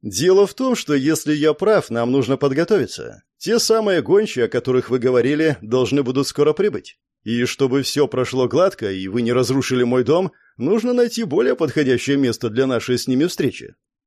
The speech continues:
«Что? Ты можешь предугадать их появление?» Уилл был действительно удивлен и несколько секунд пораженно рассматривал юношу. «Не хочу хвастаться, но да, могу. У каждого заклинания, будь то боевой навык, призыв или то же самое проклятие, есть структура,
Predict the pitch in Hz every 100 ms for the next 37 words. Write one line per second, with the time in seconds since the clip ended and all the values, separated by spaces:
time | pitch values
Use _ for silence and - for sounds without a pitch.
0 | - - - 113 147 _ _ _ 131 127
1 | 135 143 - 135 131 131 139 139 131 -
2 | 131 123 156 123 135 - _ _ _ _
3 | - 117 131 131 98 139 127 135 - 220
4 | - 156 139 117 135 127 123 117 _ _
5 | 120 135 123 131 113 123 123 - 220 214
6 | 123 113 90 143 170 170 - 131 127 156
7 | 196 220 151 - - - _ _ - 196
8 | 262 220 131 - 123 214 254 247 247 -
9 | 202 165 240 - 190 202 139 92 82 -
10 | _ _ _ - 143 254 269 208 233 165
11 | 135 - 131 135 220 202 131 90 131 -
12 | 135 110 143 208 196 123 151 151 135 127
13 | 127 107 147 127 117 120 123 131 143 127
14 | 123 127 127 156 170 165 135 139 202 -
15 | 226 233 262 127 -